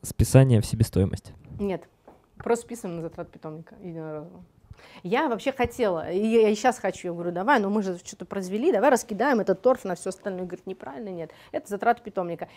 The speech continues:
Speaker 2: И поэтому я и начала анализировать, откуда эти затраты, то есть кто виноват, на кого поднажать, чтобы их дальше-то не было. Производство, уход или что?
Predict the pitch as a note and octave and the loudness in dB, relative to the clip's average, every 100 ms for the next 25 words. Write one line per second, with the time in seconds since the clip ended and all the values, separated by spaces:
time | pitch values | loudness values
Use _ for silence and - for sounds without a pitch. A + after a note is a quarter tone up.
0 | - A3 C4 G#4+ G#4 C4+ A#3 A#3 - A#3+ | -6 0 4 4 2 2 2 0 2 2
1 | C4+ C#4+ D#4 E4+ G#3+ G#3 G#3 G4+ E4 A3 | 4 4 6 6 4 -2 2 8 10 10
2 | A3 A3 C4+ C#4+ F#3+ E3+ - D4 C#4+ C4+ | 8 6 8 8 8 2 0 4 4 6
3 | C4+ G3 A3 D#4 - F#3+ F#3+ G3 D4 - | 4 2 4 6 6 4 2 6 4 4
4 | F#3 G#3 F3 C4 - - F3+ G3+ F3+ D#3 | 0 2 6 6 4 -6 -4 -2 -2 -4
5 | D3 _ _ _ _ - G3+ G#3 D4+ G#4+ | -8 _ _ _ _ -2 0 2 2 2
6 | - A3 F3 - C#4 - F#3 F3+ - - | 0 -2 -2 -4 -4 -2 -4 -8 -12 -14
7 | E3 | -14